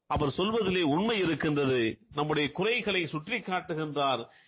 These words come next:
என்பதை புரிந்து கொண்டு, அந்த கட்டத்திலே என்னை நான், என்னுடைய குறைகளை நான் சரி செய்து கொண்டேன் என்று இமாம் அபூ ஹனீஃபா ரஹ்மத்துல்லாஹி அலைஹி அவர்கள் சொல்லி காட்டிய செய்திகளை நாம் ஆராய தலைப்படுகின்ற போது, வியாபாரம் செய்தாலும்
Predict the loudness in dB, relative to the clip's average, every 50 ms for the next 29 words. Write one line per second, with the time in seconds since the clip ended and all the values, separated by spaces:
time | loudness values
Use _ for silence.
0 | _ _ _ -2 -2 0 2 2 2 2 2 2 0 0 0 0 0 0 0 0
1 | 2 2 2 2 2 2 2 2 4 2 2 0 0 -2 -2 0 -2 -2 -2 -2
2 | -4 -2 -2 -2 -2 0 0 0 2 2 2 2 2 0 -2 -2 -2 -2 0 0
3 | 2 2 2 2 2 2 2 2 0 0 -4 -4 -4 -2 0 0 0 0 -2 -2
4 | -2 -2 0 0 0 0 0 0 2 2 2 2 2 0 0 -2 -4 -8 -16 -20
5 | -20 -18 -10 -6 -4 -2 0 0 0 0 0 -2 -2 0 0 0 -2 -2 0 0
6 | 0 2 2 0 0 -2 -4 -4 -4 -2 0 0 0 0 0 0 -2 -2 -2 -4
7 | -2 -4 -2 -2 -2 -2 -4 -4 -2 -2 -2 -2 -2 -4 -8 -10 -8 -8 -6 -6
8 | -4 -4 -4 -4 -4 -6 -6 -6 -4 -4 -4 -6 -6 -6 -8 -8 -8 -12 -12 -10
9 | -8 -6 -4 -4 -4 -4 -2 -4 -4 -2 -4 -6 -4 -2 -2 -2 0 0 0 2
10 | 2 2 2 2 0 -2 0 0 0 0 2 2 0 0 0 -2 -2 -2 -2 -2
11 | -2 -2 -2 -2 -2 -2 -2 -2 -2 -2 0 0 0 0 0 0 0 -2 -4 _
12 | _ _ _ _ _ _ _ _ _ _ _ _ _ _ _ _ _ -10 -4 -2
13 | 0 2 2 2 0 0 0 0 0 2 0 0 0 -2 -2 -2 0 0 0 0
14 | 0 0 0 -2 -4 -6